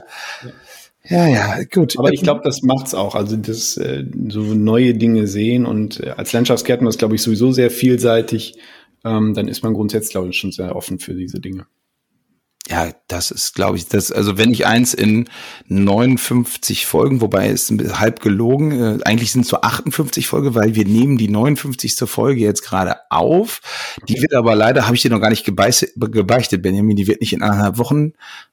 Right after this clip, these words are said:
Speaker 2: äh, veröffentlicht, sondern ich nehme noch einen Galabau Nürnberg Spezial auf mit der Presseabteilung sozusagen von der, von der Galabau, ähm, ja, mit so Themen, warum man denn zur Galabau, äh, gehen sollte oder was, äh, da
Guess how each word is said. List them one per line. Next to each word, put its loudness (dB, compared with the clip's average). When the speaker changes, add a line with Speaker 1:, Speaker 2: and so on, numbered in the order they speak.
Speaker 2:
äh, -4
veröffentlicht, -2
sondern 2
ich -4
nehme 2
noch 0
einen 0
Galabau 2
Nürnberg 2
Spezial 0
auf 0
mit 0
der 2
Presseabteilung 0
sozusagen -4
von 0
der, 0
von -2
der 0
Galabau, 0
ähm, 0
ja, 2
mit -4
so 0
Themen, 0
warum 2
man 4
denn 2
zur 0
Galabau, 2
äh, -2
gehen 0
sollte 0
oder 0
was, 0
äh, 0
da 0